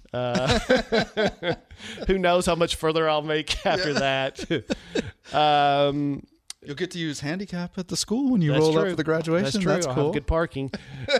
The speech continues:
Speaker 1: Uh, the pros, I'm told, is a little bit more mature. So
Speaker 2: Yeah.
Speaker 1: um,
Speaker 2: Wisdom.
Speaker 1: a little bit more wisdom, a little bit more patience.
Speaker 2: Yeah.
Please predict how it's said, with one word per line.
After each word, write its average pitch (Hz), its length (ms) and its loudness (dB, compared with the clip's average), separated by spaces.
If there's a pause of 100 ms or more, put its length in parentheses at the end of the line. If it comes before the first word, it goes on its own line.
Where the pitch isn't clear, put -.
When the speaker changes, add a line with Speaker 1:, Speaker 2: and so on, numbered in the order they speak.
(160)
Speaker 1:
Uh, 160 520 2 (400)
the 185 100 2
pros, 208 760 4
I'm 156 180 0
told, 135 760 0
is 123 560 -2
a 131 60 -12
little 151 180 2
bit 151 160 0
more 143 160 0
mature. 127 500 -4
So 113 720 -4
Speaker 2:
Yeah. 95 200 -6 (280)
Speaker 1:
um, 113 640 -2
Speaker 2:
Wisdom. 107 500 -4 (180)
Speaker 1:
a - 60 -18
little 131 160 -4
bit 151 140 -2
more 151 160 2
wisdom, 139 720 0 (180)
a 123 60 -14
little 131 180 -6
bit 135 200 -6
more 143 160 0
patience. 135 960 -6
Speaker 2:
Yeah. 120 240 -12